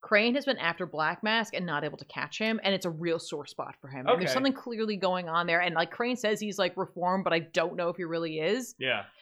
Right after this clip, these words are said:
Speaker 1: And, like, the security force they're working with, the magistrate, is like, "Not everybody knows that he used to be Scarecrow."
Speaker 2: Right.
Speaker 1: And so you got a couple of cops talking about it, and they're like, "Hey, do you know? Like,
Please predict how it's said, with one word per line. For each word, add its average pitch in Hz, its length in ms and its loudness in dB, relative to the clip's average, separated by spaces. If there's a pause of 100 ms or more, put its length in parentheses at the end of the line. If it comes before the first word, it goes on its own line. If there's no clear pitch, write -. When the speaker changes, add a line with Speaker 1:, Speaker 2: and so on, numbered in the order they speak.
Speaker 1:
And, 226 120 6
like, 214 260 2
the 196 60 -6
security 254 440 -4
force 233 220 2
they're 202 120 -2
working 180 380 -4
with, 180 140 -6
the 165 100 -6
magistrate, 175 520 -2
is 170 120 -8
like, 165 260 2 (400)
"Not 220 240 6
everybody 277 320 2
knows 214 240 4
that 170 80 -4
he 175 80 -6
used - 160 -10
to - 60 -16
be 160 80 -10
Scarecrow." 170 640 -4 (180)
Speaker 2:
Right. 123 320 -6
Speaker 1:
And 208 80 2
so 240 100 6
you 233 80 6
got 240 140 6
a 233 40 0
couple 214 200 -2
of 202 60 -6
cops 185 300 2
talking 180 280 -2
about 175 240 2
it, 180 40 -4
and 175 100 -10
they're 156 80 -8
like, 156 120 -10
"Hey, 185 120 -4
do 165 120 -10
you 208 80 2
know? 196 420 2 (240)
Like, 175 280 -4